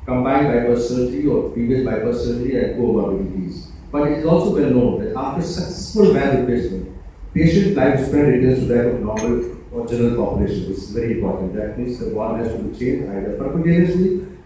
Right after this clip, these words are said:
or, of course, surgically. The, the second part which I am going to present now to go about the balloon aortic valvoplasty, which is very important.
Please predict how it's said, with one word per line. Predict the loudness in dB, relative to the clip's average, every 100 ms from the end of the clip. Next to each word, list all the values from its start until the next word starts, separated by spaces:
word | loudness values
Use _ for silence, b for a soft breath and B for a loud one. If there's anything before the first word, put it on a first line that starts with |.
| -6
or, | 4 10 10 8 2 -6 -10
of | -8
course, | -2 -2 0
surgically. | -4 -4 -6 -8 -10 -16 -20 -20 -20 -16
The, | -14 -8
the | -2
second | 2 4 4
part | 4 4 4 2
which | 0
I |
am | 2
going | 0 -2
to | -2
present | 0 0
now | -2 -2 -4
to | -2
go | 4 6 4
about | 0 0
the | 0
balloon | 2 2 2
aortic | 2 0 0
valvoplasty, | -2 -2 -4 -6 -6 -6
which | -6
is | -10 -6
very | -4 -2 0
important. | -2 -2 -6 -8